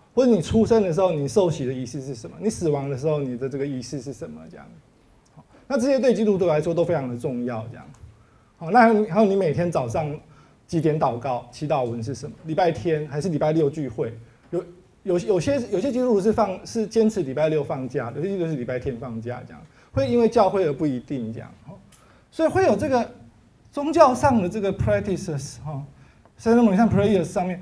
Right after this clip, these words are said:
然后这个会有教派上的冲突。不同的教派会做不同的主张，这样。那因为没有上帝直接意志的表示啊，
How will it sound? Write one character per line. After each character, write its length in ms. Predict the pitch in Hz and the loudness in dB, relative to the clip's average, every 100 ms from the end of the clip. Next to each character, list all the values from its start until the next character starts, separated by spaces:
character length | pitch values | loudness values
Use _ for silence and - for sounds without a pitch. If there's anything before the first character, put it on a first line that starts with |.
| - - | -12 -4
然 100 | 262 | -2
后 60 | |
这 80 | 440 | 4
个 80 | 330 | 4
会 140 | 349 | 4
有 100 | 311 | 2
教 200 | - 269 | 2 2
派 200 | 247 247 | 4 4
上 220 | 214 226 196 | 4 2 0
的 80 | |
冲 260 | 143 180 180 | -6 -6 -6
突。 220 | - 123 - - - - - - - - - - - - - - - - _ _ _ _ - - - - - - - - - - - - - _ _ - - - _ _ - - - | -8 -12 -14 -20 -20 -20 -20 -20 -20 -20 -20 -20 -20 -20 -20 -20 -20 -20 _ _ _ _ -20 -20 -20 -20 -20 -20 -18 -18 -20 -20 -20 -20 -20 _ _ -20 -20 -20 _ _ -20 -16 0
不 100 | 349 | 4
同 140 | 254 | 6
的 60 | 240 | 4
教 120 | 262 | 4
派 120 | 247 | 2
会 100 | 240 | 2
做 100 | 240 | 2
不 120 | 214 | -2
同 160 | 190 170 | -2 -6
的 80 | 147 | -6
主 200 | 139 120 | -8 -8
张， 200 | 135 131 139 | -8 -8 -8
这 60 | 135 | -10
样。 80 | 143 - - - - - - - _ _ _ _ - - - | -14 -20 -20 -20 -20 -20 -20 -20 _ _ _ _ -20 -20 -10
那 120 | 349 | -2
因 80 | 381 | 0
为 140 | 359 | 2
没 80 | 320 | 6
有 140 | 269 | 6
上 280 | - 320 277 | 6 4 4
帝 160 | 285 233 | 0 -2
直 220 | - 196 | -2 -4
接 160 | 247 | -4
意 160 | - 233 | -2 -4
志 160 | 214 190 | -2 -4
的 100 | 131 | -4
表 200 | 131 147 | -8 -12
示 220 | - 139 | -16 -14
啊， 160 | 135 | -14